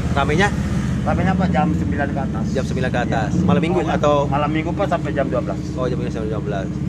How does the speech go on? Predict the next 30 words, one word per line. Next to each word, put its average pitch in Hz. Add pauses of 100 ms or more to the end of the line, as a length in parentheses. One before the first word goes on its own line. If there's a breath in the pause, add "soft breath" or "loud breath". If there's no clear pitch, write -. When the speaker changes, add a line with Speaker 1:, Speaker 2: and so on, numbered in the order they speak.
(140)
Speaker 2:
Hmm. -
Speaker 1:
Best 160
sellernya 185
apa, 170
Bang? 123 (180)
Speaker 2:
Apa? -
Speaker 1:
Yang 143
paling 156
laku 156
apa? - (240)
Speaker 2:
Yang 156
paling 170
laku, 180
Pak, 196
kelapa 170
bakar 165
pakai 151
rempah, 147
Pak. - (140)
Speaker 1:
Oh, 135
kepala, 123
Speaker 2:
Iya. - (120)
Speaker 1:
kelapa 117
bakar 113
pakai 107
Speaker 2:
Iya. 110
Speaker 1:
rempah. 101 (100)
Dan -
memang 143 (680)
di -